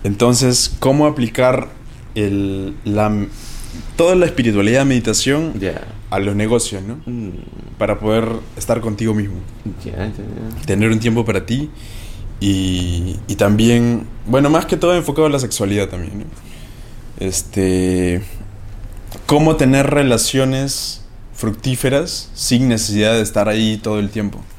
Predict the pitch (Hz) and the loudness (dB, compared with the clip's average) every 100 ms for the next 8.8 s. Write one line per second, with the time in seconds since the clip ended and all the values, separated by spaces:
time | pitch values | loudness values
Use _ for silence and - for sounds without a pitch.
0 | - - - - 135 147 131 151 151 131 | -16 -16 -12 -2 0 0 2 2 4 2
1 | 117 139 135 120 113 135 123 143 - - | 2 -2 0 0 2 2 2 -2 -12 -20
2 | - - 110 101 104 101 - 117 123 113 | -18 -10 -6 -2 0 0 0 0 0 0
3 | 143 143 135 151 - - 104 113 110 113 | 0 0 -2 -4 -6 -4 0 0 0 0
4 | 127 127 113 92 110 104 101 110 117 113 | 2 2 0 -2 0 0 2 4 4 0
5 | 92 - 101 95 101 98 - - - - | -4 -6 -6 -6 -6 -6 -12 -16 -18 -18
6 | - - - 110 117 117 113 113 117 - | -18 -8 0 4 6 6 6 4 -2 -8
7 | - - - - - - 101 98 95 92 | -16 -16 -16 -16 -12 -2 2 2 2 -2
8 | 87 92 110 113 123 127 135 131 | -4 -4 0 4 4 4 2 0